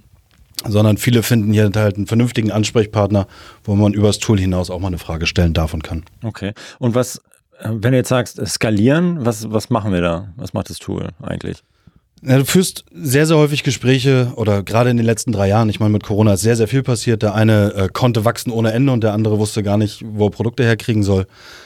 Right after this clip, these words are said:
Speaker 1: Aber am Ende saßen alle, die Werbung machen konnten oder die damit eben halt gewachsen sind in der Zeit vor dem Problem, dass ich gar nicht so viele Hände habe,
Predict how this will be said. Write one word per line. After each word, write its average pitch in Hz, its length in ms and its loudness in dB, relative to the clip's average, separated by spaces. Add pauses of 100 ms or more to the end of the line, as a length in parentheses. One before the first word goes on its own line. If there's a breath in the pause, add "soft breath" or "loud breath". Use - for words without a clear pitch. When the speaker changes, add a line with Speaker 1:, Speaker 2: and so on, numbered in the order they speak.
(120)
Speaker 1:
Aber 110 160 2
am 107 120 2
Ende 120 180 4
saßen 113 320 2
alle, 113 340 4
die 113 340 0
Werbung 110 300 4
machen 101 280 0
konnten 123 340 0
oder 101 220 2
die 101 160 0
damit 98 260 2
eben 98 240 0
halt 98 140 -2
gewachsen 95 360 -2
sind 110 200 0
in 107 80 2
der 104 120 4
Zeit 104 280 0
vor 107 100 0
dem 101 140 2
Problem, 110 400 -2
dass 101 140 -4
ich 95 100 -6
gar 107 100 0
nicht 104 120 0
so 110 100 -4
viele 110 180 0
Hände 113 300 4
habe, 95 240 2